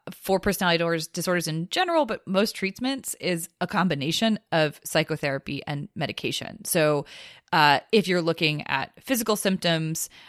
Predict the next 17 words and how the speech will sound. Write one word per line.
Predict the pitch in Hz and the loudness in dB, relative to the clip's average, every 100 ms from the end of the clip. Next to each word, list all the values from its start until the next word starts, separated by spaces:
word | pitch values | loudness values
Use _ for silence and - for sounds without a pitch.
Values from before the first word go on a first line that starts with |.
| - | -6
um, | 147 139 139 143 | -2 0 -2 -4
in | 160 | -6
terms | 160 151 | -6 -6
of | 143 | -2
movement | 180 240 262 208 196 190 - _ _ | 2 4 2 2 0 0 -8 _ _
or | 165 151 | -6 -2
mood | 165 202 226 | 4 4 4
expression, | 214 - 170 165 - 151 147 147 156 - - - | 2 0 -2 -2 0 -2 -2 -6 -10 -20 -20 -8
um, | 147 147 147 147 147 - _ _ _ _ - | -4 -4 -4 -6 -8 -12 _ _ _ _ -20
then | 156 180 170 170 | -6 0 2 4
medication | 175 165 180 180 170 | 2 4 2 0 -4
can | 151 | -4
help | - 180 143 - | 0 0 0 -6
with | 165 160 - | -6 -6 -2
those | 143 135 - - | -2 -2 -6 -6
things, | 147 104 - - - - - | -6 -6 -8 -12 -12 -14 -6
right? | 143 147 175 | 0 2 0